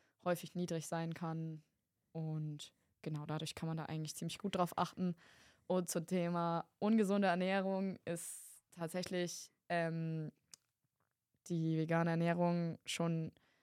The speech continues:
gesünder als die omnivore Ernährung, weil es einfach das Krankheitsrisiko von verschiedenen Erkrankungen, wie zum Beispiel Herz-Kreislauf-Erkrankungen, ähm,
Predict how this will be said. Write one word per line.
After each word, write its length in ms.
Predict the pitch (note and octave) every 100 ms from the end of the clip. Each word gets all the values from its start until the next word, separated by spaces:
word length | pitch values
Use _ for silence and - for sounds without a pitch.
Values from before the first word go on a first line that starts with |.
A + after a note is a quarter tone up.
| _ _ _
gesünder 580 | F#3 E3+ G3 G#3 F#3 F3 -
als 540 | E3+ E3+ - - - -
die 340 | E3 D#3 D#3+ _ _ -
omnivore 440 | E3+ E3 E3 E3
Ernährung, 560 | E3 E3+ E3+ E3+ E3 D#3
weil 300 | D#3 D3+ D#3
es 200 | D3+ -
einfach 240 | D#3+ -
das 160 | E3 -
Krankheitsrisiko 840 | E3+ E3 E3 - E3 D#3+ - D#3+
von 340 | - D#3+ D#3 D3+
verschiedenen 520 | E3 - D#3+ D#3 D#3 - _ _ -
Erkrankungen, 480 | - F3 E3+ E3+
wie 60 | E3
zum 140 | E3
Beispiel 240 | D#3+ - E3+
Herz-Kreislauf-Erkrankungen, 1400 | E3+ - F3+ F3 E3+ E3 - F3 E3+ E3 D#3+ D#3+ D#3+ D#3+ _ _ _ _ _ -
ähm, 520 | E3 D#3+ D#3+ D#3 D#3